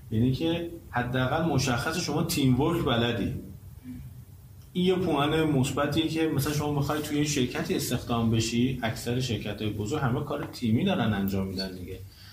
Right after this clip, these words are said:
این مشخصه که حداقل نشون می‌ده، ثابت می‌کنه شما تیم ورک بلدی که تونستی یه کاری انجام بدی و م-، با موفقیت هم پشت سر گذاشتیش.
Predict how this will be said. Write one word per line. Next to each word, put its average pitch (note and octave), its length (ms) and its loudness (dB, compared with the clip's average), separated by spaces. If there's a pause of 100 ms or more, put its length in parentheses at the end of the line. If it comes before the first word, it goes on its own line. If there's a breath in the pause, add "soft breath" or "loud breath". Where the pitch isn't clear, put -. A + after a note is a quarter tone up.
(360 loud breath)
این A#3 140 4
مشخصه G3 520 2
که F#3+ 220 4
حداقل E3 400 2
نشون E3+ 240 0
می‌ده، E3+ 140 2
ثابت D3+ 380 2
می‌کنه D#3 200 0
شما C#3 440 2
تیم B2 380 4
ورک D3+ 200 4 (120)
بلدی A#2 400 4
که C3 120 0
تونستی A#2+ 460 2
یه C3 60 2
کاری C3+ 260 0
انجام A2 280 2
بدی G3 140 4
و D3+ 180 2
م-، B2 340 4
با A#2+ 140 2
موفقیت B2 760 2
هم A#2 100 2
پشت G2 200 -2
سر F#2+ 260 0
گذاشتیش. F2+ 580 -4